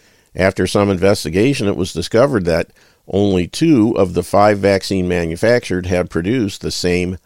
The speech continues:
safe vaccines used in the clinical trials,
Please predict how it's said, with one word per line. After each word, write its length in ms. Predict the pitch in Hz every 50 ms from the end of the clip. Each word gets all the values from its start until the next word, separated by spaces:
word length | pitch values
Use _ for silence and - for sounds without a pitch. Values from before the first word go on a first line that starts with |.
| _ _
safe 480 | - - - 117 123 147 151 123 - -
vaccines 800 | - 98 92 92 82 73 - - - 95 85 80 82 90 92 92
used 420 | 95 98 98 101 98 98 95 -
in 120 | 92 90
the 80 | 87 87
clinical 380 | - 110 92 87 87 - - 82
trials, 540 | - 120 123 127 123 98 71 65 - -